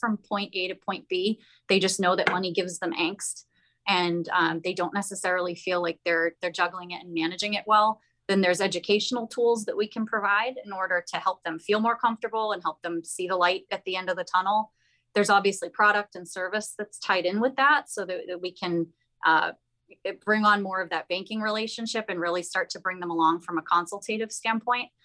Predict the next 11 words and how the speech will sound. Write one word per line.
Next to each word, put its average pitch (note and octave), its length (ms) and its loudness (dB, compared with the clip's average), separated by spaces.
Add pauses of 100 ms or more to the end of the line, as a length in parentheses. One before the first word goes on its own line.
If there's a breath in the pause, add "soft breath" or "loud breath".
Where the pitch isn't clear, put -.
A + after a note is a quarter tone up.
(340)
But G#3+ 100 4
it's G3 160 2
also A#3 400 4
about F#3+ 480 2
the, E3+ 260 -6
the F3+ 100 -6
types A3 420 -2
of A3+ 120 -4
conversations G#3 920 -2
that G#3 160 -4
we G3 120 -4